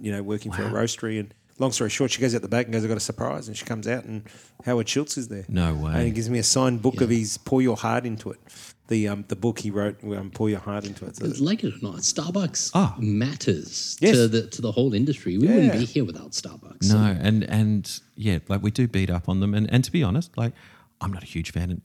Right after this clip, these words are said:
Speaker 2: of their regular coffees. It's not my style. That's okay. They're, they're to their market. Uh, you know, if you've been to the Starbucks Reserves, incredible experience,
Speaker 1: Yeah,
Speaker 2: right?
Speaker 1: they're good. The one in New York's
Speaker 2: Incredible
Speaker 1: amazing.
Speaker 2: experience. Yeah, I was just there,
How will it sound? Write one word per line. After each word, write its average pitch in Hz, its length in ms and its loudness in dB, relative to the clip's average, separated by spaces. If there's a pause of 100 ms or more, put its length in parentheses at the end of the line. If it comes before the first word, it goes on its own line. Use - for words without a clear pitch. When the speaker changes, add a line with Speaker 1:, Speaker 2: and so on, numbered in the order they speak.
Speaker 2:
of 85 320 -4
their 82 180 0
regular 85 360 -2
coffees. - 400 -4
It's - 160 -10
not 90 120 0
my 87 120 -4
style. 190 400 -6
That's - 240 -6
okay. 160 380 -4 (100)
They're, 98 160 -2
they're 90 200 -6 (520)
to 107 80 -6
their 104 120 0
market. 104 440 -2 (720)
Uh, 87 340 -4 (380)
you 98 100 -4
know, 92 80 -2
if 87 120 -6
you've 85 100 -4
been 95 160 0
to 87 100 -10
the - 60 -10
Starbucks 82 480 -8
Reserves, 123 680 -2 (520)
incredible 80 520 -8
experience, 76 400 -8
Speaker 1:
Yeah, 123 140 4
Speaker 2:
right? 101 80 2
Speaker 1:
they're 107 100 2
good. 98 300 -2
The 110 140 -2
one 131 140 4
in 117 80 0
New 98 100 4
York's 95 280 4
Speaker 2:
Incredible 95 160 -2
Speaker 1:
amazing. 107 200 -4
Speaker 2:
experience. 113 280 -2
Yeah, 110 120 0
I - 20 2
was 107 140 0
just - 160 -6
there, 95 320 0